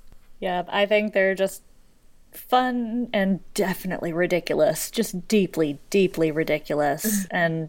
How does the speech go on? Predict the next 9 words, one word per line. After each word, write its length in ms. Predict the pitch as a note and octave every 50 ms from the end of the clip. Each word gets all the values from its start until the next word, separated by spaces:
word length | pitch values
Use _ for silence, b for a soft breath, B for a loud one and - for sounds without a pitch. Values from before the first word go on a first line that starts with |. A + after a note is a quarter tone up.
| - -
you 140 | - F3 E3+
know, 420 | D#3 D3+ D3 D3 D3 D3 D#3 E3+ - _ - _ _ _ -
I 80 | F#3
don't 80 | D#3 -
know, 280 | - - - D3 D#3+ - - F#3+
be 140 | - F3+ F3+
gay, 260 | C#3+ D#3+ D#3+ D#3+ E3+
do 200 | E3 E3 E3 E3
witchcraft. 720 | D#3+ E3+ E3 - - - E3 D3+ D3+ E3 D#3+ - - -